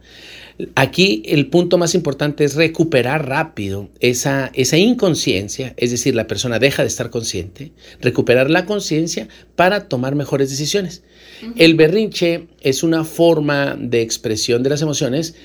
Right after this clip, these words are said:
Speaker 1: que que nos dice que a través de eso vamos a conseguir lo que queremos. Entonces, pero es un aprendizaje desde la infancia. Los, los bebés hacen sus berrinches, de ahí se pasan a esa primera infancia, el maternal,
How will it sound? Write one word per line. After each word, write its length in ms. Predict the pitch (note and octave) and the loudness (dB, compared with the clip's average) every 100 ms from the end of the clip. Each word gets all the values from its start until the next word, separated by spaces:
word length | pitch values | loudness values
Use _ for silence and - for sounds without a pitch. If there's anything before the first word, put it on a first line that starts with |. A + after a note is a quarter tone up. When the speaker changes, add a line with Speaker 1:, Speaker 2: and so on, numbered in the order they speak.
| - _ - | -20 _ 0
Speaker 1:
que 680 | A#2+ A#2 A2+ A2 A2 A2+ _ _ _ | 2 4 4 2 -2 -6 _ _ _
que 480 | - A#2 A2+ A2+ A2 | -2 0 2 0 -2
nos 320 | B2 D3 D3 | 0 2 2
dice 520 | C#3 G3 D#3 D3+ D3 - _ | 2 0 0 0 0 -2 _
que 100 | - | 0
a 120 | B2+ B2 | 0 0
través 340 | B2 C3 D#3+ | 0 2 2
de 160 | E3 D#3+ | 4 2
eso 180 | D#3+ | 2
vamos 220 | C#3 C#3 D3 | -2 -2 -4
a 60 | |
conseguir 360 | C#3 B2 A2+ A#2 | -6 -6 -4 -2
lo 120 | B2+ | -4
que 100 | B2+ | -4
queremos. 480 | B2+ B2+ C#3+ - - _ - - | -6 -6 -8 -14 -20 _ -20 -4
Entonces, 360 | B2+ C#3 D3 - | 0 2 2 2
pero 120 | A#2+ | 0
es 120 | B2 | 0
un 100 | D3+ | 0
aprendizaje 640 | D3+ C#3+ A2+ A2 A2+ - | -2 -2 -4 -6 -6 -2
desde 160 | C3+ A2+ | -2 -2
la 80 | G#2+ | -6
infancia. 480 | G#2+ D#3+ C#3 F#2 - - - - | -6 -6 -8 -12 -16 -20 -20 0
Los, 320 | G#2+ G#2+ - | 4 4 2
los 240 | B2 A2 G#2 | -2 -2 0
bebés 600 | G#2 A#2 D#3 D#3+ - - | 2 2 2 0 -6 -8
hacen 320 | G#2 - A#2+ | -8 -6 -6
sus 220 | A2+ G#2 | -6 -8
berrinches, 760 | G2 A2+ F3 D#3+ - F2+ F2 - | -6 -2 -2 -4 -8 -10 -10 -4
de 80 | G2 | -2
ahí 240 | G#2 B2 | 0 0
se 160 | A#2+ A#2 | -2 -4
pasan 440 | A2 A#2+ A#2+ A2+ - - - | -4 -4 -6 -8 -14 -20 -8
a 100 | G2 | -4
esa 200 | G2 B2 | -2 -2
primera 260 | G#2+ G#2 | -2 0
infancia, 560 | A#2 A#2 C#3 D3+ B2 F#2 | -2 -2 -4 -4 -4 -4
el 180 | F2+ F2+ | -4 -4
maternal, 720 | F#2 F#2 G2 G2 A2 C#3 A#2 | -4 -4 -6 -4 0 0 -2